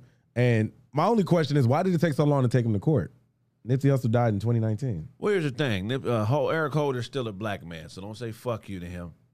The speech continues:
Speaker 1: Oh, okay.
Speaker 2: You know what I'm saying? At the end of the day, uh, Nipsey Hussle is a legend. He's missed.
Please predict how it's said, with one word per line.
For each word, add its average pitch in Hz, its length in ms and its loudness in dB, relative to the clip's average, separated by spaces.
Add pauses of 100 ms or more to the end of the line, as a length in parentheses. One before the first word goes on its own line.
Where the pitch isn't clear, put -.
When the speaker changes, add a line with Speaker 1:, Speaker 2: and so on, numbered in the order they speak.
Speaker 1:
Oh, 92 40 -4
okay. 80 420 -6
Speaker 2:
You 98 120 -12
know 101 80 -10
what 98 40 -10
I'm 92 80 -14
saying? 104 240 -10
At 95 100 -10
the 101 80 -10
end 113 120 -8
of 113 60 -10
the 107 60 -12
day, 110 420 -4 (200)
uh, 78 260 -12
Nipsey 98 400 -16
Hussle 104 340 -12
is 82 100 -14
a 82 40 -14
legend. 107 680 -4 (400)
He's 95 300 -20
missed. 110 580 -6